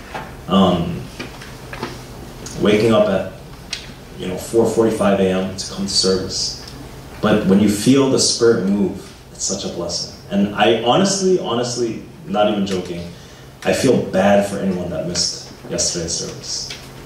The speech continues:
So if you missed yesterday's Saturday service, you can come.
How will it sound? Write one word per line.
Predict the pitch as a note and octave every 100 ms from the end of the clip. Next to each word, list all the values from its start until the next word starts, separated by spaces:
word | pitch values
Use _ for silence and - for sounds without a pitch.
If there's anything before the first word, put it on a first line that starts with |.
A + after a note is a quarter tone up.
| - -
So | -
if | F#2
you | A2
missed | A#2+ A#2+ A#2+
yesterday's | A2 A2+ G2+ G2+ F#2
Saturday | - - - G#2 F#2+ F#2+ F#2+
service, | G2 F#2 F2+ F2+
you |
can | G2 F#2+
come. | G2+ F#2+